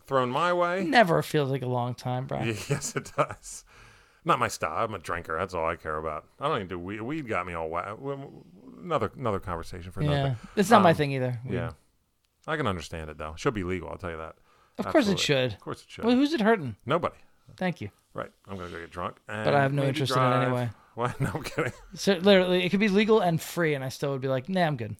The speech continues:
Speaker 1: Yeah, no. I don't even dig the smell that much, but
Speaker 2: Well, it smells, it smells fine.
Speaker 1: I'm starting to get used to it, but, um,
Speaker 2: It smells like hops a little bit.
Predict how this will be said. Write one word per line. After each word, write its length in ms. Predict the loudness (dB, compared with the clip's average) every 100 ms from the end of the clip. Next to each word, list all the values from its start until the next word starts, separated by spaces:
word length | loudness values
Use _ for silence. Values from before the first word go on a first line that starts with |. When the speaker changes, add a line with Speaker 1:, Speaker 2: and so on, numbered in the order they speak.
| _ -4
Speaker 1:
Yeah, 240 | 2 2
no. 240 | 2 -2 -6 -10 2
I 40 | 4
don't 100 | 6
even 100 | 2
dig 160 | 0
the 60 | -2
smell 260 | -4 -2 0
that 140 | -2
much, 260 | -6 -10 -10
but 160 | -12 -12 _ _ 2
Speaker 2:
Well, 240 | 6 6
it 80 | 4
smells, 240 | -2 -2 -2
it 260 | -4 -10
smells 220 | -6 -8
fine. 260 | -8 -14 2
Speaker 1:
I'm 140 | 2 4
starting 260 | 4 4
to 80 | 2
get 60 | 0
used 180 | -2 -4
to 80 |
it, 100 | -8 -8 -6
but, 260 | -2 -2 -2
um, 240 | -4 -4 -6 -12 -14
Speaker 2:
It 60 | -6
smells 180 | -2 -2
like 120 | -2
hops 540 | -2 -4 -6 -18 -20 _ _ _ -10
a 40 | -6
little 120 | -6
bit. 140 | -8